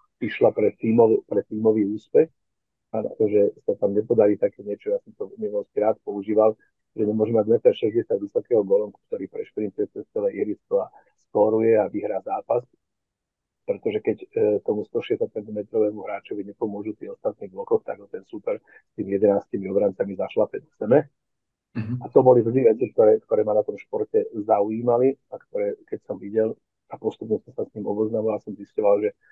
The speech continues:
Speaker 1: aj te-, na tých našich amatérských podmienkach by sme dali pravdepodobne do poriadku všetky,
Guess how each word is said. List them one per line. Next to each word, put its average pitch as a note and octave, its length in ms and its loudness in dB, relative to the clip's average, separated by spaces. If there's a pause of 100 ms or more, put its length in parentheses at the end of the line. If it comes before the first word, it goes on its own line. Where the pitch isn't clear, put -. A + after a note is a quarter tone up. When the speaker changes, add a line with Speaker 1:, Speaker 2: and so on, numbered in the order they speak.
(280)
Speaker 1:
aj A2 160 0
te-, A2 140 0
na A2 140 2
tých A2 180 -2
našich A2+ 260 2
amatérských G#2+ 480 4
podmienkach G#2+ 480 -4
by - 80 -12
sme - 160 -8
dali G2+ 240 -8
pravdepodobne G#2 560 -10
do G2+ 140 -8
poriadku G2+ 420 -2
všetky, - 320 -6